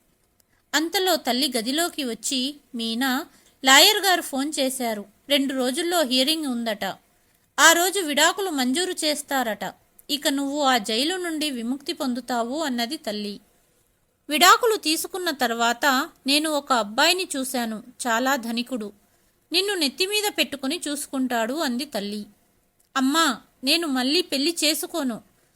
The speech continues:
నన్ను ఒంటరిగా వదిలేయ్ కాసేపు," అన్నది మీనా. ఫోన్లో భర్త ఫోటోను చూస్తూ ఏడుస్తుంది. అంతలో శర్మగారు వచ్చారు. కూతురి తలపై చెయ్యి వేసి, "మీనా, ఎందుకమ్మా ఏడుస్తున్నావు?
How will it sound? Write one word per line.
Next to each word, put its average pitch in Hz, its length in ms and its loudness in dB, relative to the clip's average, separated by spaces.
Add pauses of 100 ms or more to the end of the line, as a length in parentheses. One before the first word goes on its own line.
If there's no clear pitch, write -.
(220)
నన్ను 370 220 0
ఒంటరిగా 392 580 2
వదిలేయ్ 349 380 2
కాసేపు," 330 680 0 (300)
అన్నది 240 360 -4
మీనా. 226 420 -6 (640)
ఫోన్లో 370 480 2
భర్త 254 340 -2
ఫోటోను 320 500 -4 (140)
చూస్తూ 247 320 -6
ఏడుస్తుంది. 233 760 -4 (540)
అంతలో 262 440 0
శర్మగారు 262 680 -2
వచ్చారు. 208 540 -8 (540)
కూతురి 453 400 4
తలపై 294 480 2
చెయ్యి 247 380 -2
వేసి, 262 680 -2 (260)
"మీనా, 247 500 2 (460)
ఎందుకమ్మా 302 680 0
ఏడుస్తున్నావు? 269 1000 0